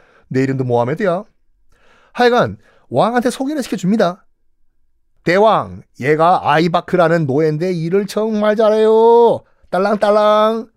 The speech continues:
한번, 일단 한번 써봐요. 노예 일을 정말 잘해요." 이런 식으로.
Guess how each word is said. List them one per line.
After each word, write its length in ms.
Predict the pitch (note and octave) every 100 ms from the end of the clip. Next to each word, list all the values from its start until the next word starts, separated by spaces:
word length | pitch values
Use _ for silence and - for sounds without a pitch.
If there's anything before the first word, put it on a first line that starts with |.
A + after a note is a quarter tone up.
| _
한번, 380 | - - F#3+ D3
일단 340 | E3+ D#3+ D3
한번 220 | C3+ B2
써봐요. 640 | A#2+ D3 C3+ C3+ D#3 A#3+ A#3 A3+ A3+ A3+ A3 A3 A3 A3 A#3+ - _ _
노예 340 | - D3+ D#3 C#3 -
일을 240 | B2+ A#2+
정말 280 | A2+ B2 C3
잘해요." 960 | A#2 B2 E3 A3+ G#3 G#3 G#3+ G#3 G#3 C4 _ _
이런 180 | - C#3+
식으로. 380 | A2+ - D2+ -